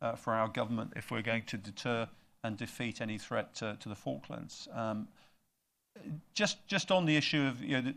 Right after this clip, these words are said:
the decaying empire business, uh, I have to say that th-, there were two motivations for the Falklands in nineteen eighty-two. One was, uh, the sheer cheek of somebody coming and taking a bit of something that belonged to us.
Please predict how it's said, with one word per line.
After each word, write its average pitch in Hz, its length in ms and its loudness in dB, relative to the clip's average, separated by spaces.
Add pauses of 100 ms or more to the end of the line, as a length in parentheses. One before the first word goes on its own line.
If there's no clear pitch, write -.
the 127 100 0
decaying 127 480 6
empire 127 380 10
business, 107 500 -2 (300)
uh, 127 240 6
I 151 100 6
have 208 160 4
to 160 80 -4
say 170 240 4
that 127 160 -2 (120)
th-, 143 120 -8 (480)
there 147 120 2
were 139 60 4
two 196 200 2
motivations 160 680 4
for - 60 -6
the 117 80 -2
Falklands 117 460 -4
in 110 80 0
nineteen 117 340 0
eighty-two. 120 440 -4
One 170 340 4
was, 143 300 4 (540)
uh, - 80 -10 (120)
the 143 80 2
sheer 151 260 2
cheek 170 360 2
of 117 100 -2
somebody 110 640 0
coming 117 240 0
and 110 100 -4
taking 120 320 0
a 107 40 -2
bit 113 240 -4 (220)
of 117 200 -6
something 113 240 -2
that 107 120 -10
belonged 131 280 2
to 104 100 -8
us. 117 360 -8